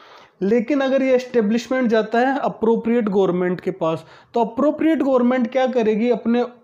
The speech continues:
ऑफिशियल गजट में एसजी क्या करेगी? ओजी में दो महीने का नोटिस देगी या उससे ज़्यादा का। तो वो कहेगी ना, जैसे मान लो कोई एस्टेब्लिशमेंट है, उसमें पन्द्रह लोग हैं, तो अगर उसने कह दिया, एजी ने ऑफिशियल गजट में पब्लिश कर दिया कि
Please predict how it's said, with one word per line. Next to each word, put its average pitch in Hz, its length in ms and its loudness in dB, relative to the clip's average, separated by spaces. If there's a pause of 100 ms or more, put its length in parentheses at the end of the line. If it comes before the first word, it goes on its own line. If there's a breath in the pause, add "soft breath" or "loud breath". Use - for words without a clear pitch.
(160)
ऑफिशियल 226 560 0
गजट 196 400 0
में 208 160 0
एसजी 208 400 -2
क्या 254 180 0
करेगी? 208 360 0
ओजी 196 440 0
में 233 240 0 (400 loud breath)
दो 202 200 2
महीने 240 340 2
का 226 120 0
नोटिस 202 360 0
देगी 165 400 -2 (160)
या 190 100 2
उससे 196 280 0
ज़्यादा 165 360 0
का। 147 300 -4 (520 loud breath)
तो 226 120 4
वो 269 140 2 (180)
कहेगी 233 340 4
ना, 254 260 2
जैसे 208 280 0
मान 233 200 2
लो 233 100 2
कोई 240 140 0
एस्टेब्लिशमेंट 220 720 0
है, 226 60 4
उसमें 233 260 -2
पन्द्रह 208 280 2
लोग 185 300 2
हैं, 156 140 -2 (440 loud breath)
तो 214 100 0
अगर 240 160 4
उसने 247 220 -2
कह 208 220 0
दिया, 220 220 2
एजी 196 320 2
ने 170 180 0 (140)
ऑफिशियल 208 440 0
गजट 202 280 2
में 214 120 0
पब्लिश 202 380 -2
कर 190 180 -2
दिया 196 180 2
कि 214 220 -2